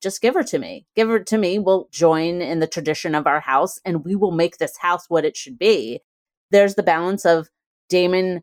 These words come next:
cares about Rhaenyra, but he cares about House Targaryen, and he thinks that the only way House Targaryen could be strong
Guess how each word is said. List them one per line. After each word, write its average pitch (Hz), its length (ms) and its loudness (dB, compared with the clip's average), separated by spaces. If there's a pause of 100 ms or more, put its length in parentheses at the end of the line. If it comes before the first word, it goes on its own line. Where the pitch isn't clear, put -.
(160)
cares 349 300 2
about 160 240 2
Rhaenyra, 147 480 -4 (400)
but 208 140 4
he 240 120 2
cares 202 320 2
about 160 420 2
House 165 280 -2
Targaryen, 147 840 -2 (340)
and 175 220 -2
he 170 220 -6
thinks 180 400 0
that 165 140 -6
the 175 120 -2
only 175 320 0
way 160 220 6
House 156 300 -2
Targaryen 151 480 -2
could 160 200 -8
be 147 120 -6
strong 156 680 0